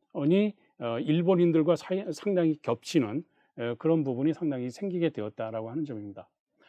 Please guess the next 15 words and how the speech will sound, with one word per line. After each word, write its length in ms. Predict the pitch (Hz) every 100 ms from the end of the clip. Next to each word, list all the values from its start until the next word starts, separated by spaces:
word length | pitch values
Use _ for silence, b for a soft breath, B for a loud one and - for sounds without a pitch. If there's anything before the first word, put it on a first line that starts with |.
| b b
또 140 | - 185
일본 420 | 160 202 226 233
전-, 420 | 185 196 190 202 160
어, 200 | 131 127
전국의 500 | - 165 196 180 180
산재해에 1080 | - 220 220 208 156 180 175 135 131 123 143
있기 240 | 170 160
때문에 580 | 139 180 123 113 135 101 b b b b b
젊은 420 | - 135 175 226 226
세대의 760 | 214 208 208 202 160 147 143
하-, 180 | 143 - -
에, 140 | 131 120
그 480 | 139 123 120 117 117 -
교-, 460 | 147 147 _ - 123
동포들끼리 800 | 160 151 170 147 - 131 160